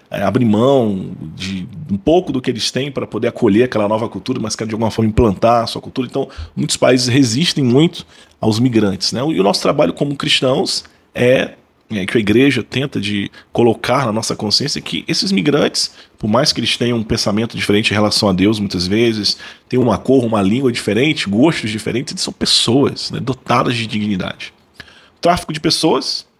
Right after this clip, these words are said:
né, fazer das pessoas um, um bem de mercado, né, um bem comercial, abusos sexuais, né, esse, esse pecado que, que assim brada ao céu, né, sobretudo contra crianças, né, contra os vulneráveis.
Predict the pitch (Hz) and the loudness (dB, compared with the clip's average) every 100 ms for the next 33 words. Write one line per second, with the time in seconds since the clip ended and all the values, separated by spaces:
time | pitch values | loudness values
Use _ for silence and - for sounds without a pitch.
0 | _ - - - 131 110 113 131 113 - | _ -10 -8 -4 0 2 2 0 0 -2
1 | 110 - 117 110 104 107 101 - - _ | -2 2 2 4 2 -2 -4 -6 -14 _
2 | - 107 95 101 151 156 127 104 - 101 | -4 -2 2 2 2 0 0 -2 0 0
3 | 131 160 - - 113 117 98 139 - 123 | 0 -2 -8 -8 -4 0 0 0 0 -2
4 | 110 - 101 113 156 - - - - - | 0 2 4 2 0 -6 -20 -20 -10 -2
5 | 131 160 156 147 - 139 123 101 - - | 2 2 2 -2 0 4 4 2 -2 -6
6 | - 117 127 123 - 123 98 78 58 107 | -8 -10 -8 -6 -6 -6 -6 -8 -8 -4
7 | - 104 - 110 - 110 110 110 - 107 | -2 -4 -2 -4 0 0 0 -4 -4 -2
8 | 98 101 107 104 120 110 104 101 - - | -2 -2 -2 -2 0 0 0 -2 -4 -8
9 | 95 95 117 143 139 107 92 - 85 85 | -6 0 2 4 2 0 -2 -4 -6 -10
10 | 101 - 107 104 107 104 - 113 110 - | -16 -14 -10 -8 -6 -6 -4 0 0 -2
11 | - - _ - 104 107 110 - 110 113 | -12 -20 _ -6 -2 0 -2 0 2 4
12 | 127 - - - - - 104 104 - 107 | 4 2 0 -2 -2 -4 -8 -8 -6 -8
13 | - 95 98 117 104 92 90 92 - - | -4 -4 -2 2 4 4 2 -2 -6 -8